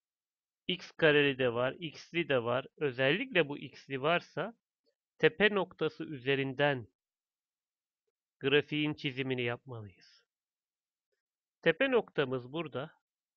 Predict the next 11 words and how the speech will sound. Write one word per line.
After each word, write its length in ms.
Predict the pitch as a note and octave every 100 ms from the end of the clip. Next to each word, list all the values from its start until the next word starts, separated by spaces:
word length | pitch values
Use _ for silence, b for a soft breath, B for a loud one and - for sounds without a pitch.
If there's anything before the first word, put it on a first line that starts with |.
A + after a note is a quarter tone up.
| _ _ _ _ _ _ _ _ _ _ _ _ _ _ _
R'ye 640 | A#2+ B2+ D3+ D3 D3 F3+ F3+
K'dır. 680 | C#3 B2 - - - - _ _ _ _ _ _ _ -
R'nin 420 | B2+ D3+ E3+ A3+
formülü 440 | C4 G3+ D#3 D#3 F#3+
eksi 520 | - D3 - F3+ D3+
B 220 | D#3+ E3+
bölü 180 | D3+ C3+
iki 360 | B2+ - - D#3
A'dır. 480 | A#2+ G#2 F#3+ - _ _ _ _ _ _ -
K 300 | D#3 G3+ B3+
ise 440 | - - C#3